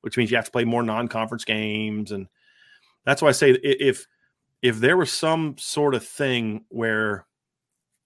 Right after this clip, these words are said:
like, you had to create some sort of college football wide rev share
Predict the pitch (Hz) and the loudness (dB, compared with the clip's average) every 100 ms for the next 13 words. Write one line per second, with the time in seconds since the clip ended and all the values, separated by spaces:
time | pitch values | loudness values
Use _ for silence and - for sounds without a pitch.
0 | _ _ _ _ _ _ _ _ _ _ | _ _ _ _ _ _ _ _ _ _
1 | _ _ _ - - - _ _ _ _ | _ _ _ -10 -10 -10 _ _ _ _
2 | _ 107 123 151 131 - 147 127 - 147 | _ -8 -4 -2 -2 -2 2 2 0 -6
3 | 147 - 139 120 113 107 92 - _ _ | -6 -2 0 2 0 -2 -6 -20 _ _
4 | _ _ _ _ _ _ _ _ _ _ | _ _ _ _ _ _ _ _ _ _
5 | - 139 147 147 - 151 139 135 127 110 | -4 -2 0 -2 -2 -2 0 -2 0 0
6 | 117 117 107 104 104 - - 104 107 101 | -2 -2 -2 -2 -2 -4 -12 -4 -2 -2
7 | - 98 82 73 | -6 -10 -10 -16